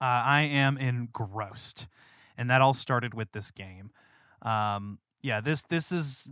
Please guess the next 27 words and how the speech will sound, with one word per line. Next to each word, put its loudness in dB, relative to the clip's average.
definitely, 0
uh, 0
one 2
of 0
the -2
best 2
video -2
games -6
I've 0
ever -4
played. -2
I 0
know 4
it's, -4
it's -8
certainly 0
regarded 2
as -6
one -2
of -4
the -4
greatest -4
video -2
games -8
of -6
all -2
time. -6